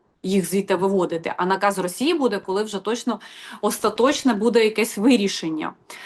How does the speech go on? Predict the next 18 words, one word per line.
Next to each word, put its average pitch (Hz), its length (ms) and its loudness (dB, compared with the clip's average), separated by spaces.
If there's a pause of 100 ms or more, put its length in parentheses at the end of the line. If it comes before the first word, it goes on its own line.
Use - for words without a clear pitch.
(160)
А, 185 280 4
тому 240 640 4
може 233 320 0
тягнутися 233 560 -4
ця 202 100 -4
ситуація 208 800 0
в 180 100 -8
найгіршому 202 680 -2
випадку 208 580 -4
і 196 160 -6
до 185 360 0
квітня, 214 640 -4
і 185 100 -4
до 175 140 -6
травня 220 500 0
двадцять 196 340 -4
шостого 190 520 -6
року. 185 340 0